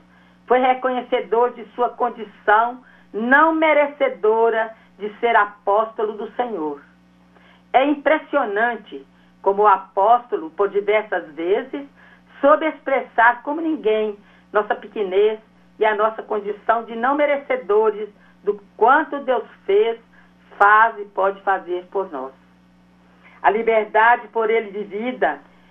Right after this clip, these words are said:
em invejável fidelidade,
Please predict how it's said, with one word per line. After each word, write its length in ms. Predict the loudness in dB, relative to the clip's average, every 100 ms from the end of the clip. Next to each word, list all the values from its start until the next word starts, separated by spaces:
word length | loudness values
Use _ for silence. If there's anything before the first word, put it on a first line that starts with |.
| _ _ -4
em 260 | 0 0
invejável 760 | 0 0 -2 2 4 6 4 -6
fidelidade, 1000 | -10 -4 -4 -4 -2 2 2 0 -8